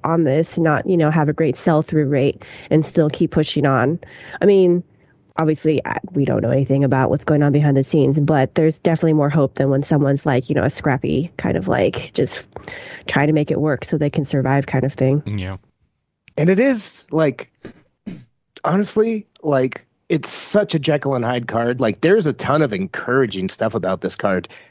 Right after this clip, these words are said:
Speaker 3: Like, when it is in those ideal scenarios, like, it smashes. Like, it just murders Radeon and Nvidia around the same price point.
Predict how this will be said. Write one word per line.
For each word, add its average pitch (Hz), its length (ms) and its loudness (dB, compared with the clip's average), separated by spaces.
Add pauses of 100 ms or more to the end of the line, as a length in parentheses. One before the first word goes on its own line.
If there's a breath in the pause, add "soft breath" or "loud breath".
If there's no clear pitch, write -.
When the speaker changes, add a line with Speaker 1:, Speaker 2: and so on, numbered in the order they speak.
Speaker 3:
Like, 117 220 2
when 147 280 2
it 175 280 2
is 160 320 2
in 170 140 2
those 165 240 2
ideal 143 340 0
scenarios, 143 640 -2
like, 98 240 -4
it - 160 -6
smashes. 90 1080 -8 (340 soft breath)
Like, 92 240 -4
it 135 120 0
just 120 280 -2
murders 98 720 -2
Radeon 98 480 -2
and 92 200 -2
Nvidia 104 420 -2 (340)
around 110 300 2
the 92 60 0
same 90 240 -2
price 85 240 -4
point. 85 320 -6